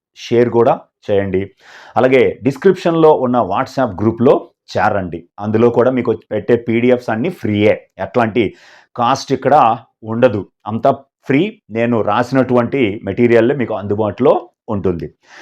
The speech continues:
అయితే ఈ టాపిక్కి సంబంధించి, ఈ వీడియోకి సంబంధించి సంగీతం ప్రకారం ఉపయోగించేటువంటి పరికరాలు చాలా ముఖ్యమైనటువంటి అంశం.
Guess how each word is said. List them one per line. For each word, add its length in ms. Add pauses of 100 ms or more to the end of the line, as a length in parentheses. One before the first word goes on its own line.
(360)
అయితే 220 (1080)
ఈ 40 (140)
టాపిక్కి 500
సంబంధించి, 480 (240)
ఈ 20 (140)
వీడియోకి 440
సంబంధించి 600 (1200)
సంగీతం 560 (340)
ప్రకారం 480 (420)
ఉపయోగించేటువంటి 1300 (480)
పరికరాలు 600 (460)
చాలా 240 (100)
ముఖ్యమైనటువంటి 720 (140)
అంశం. 300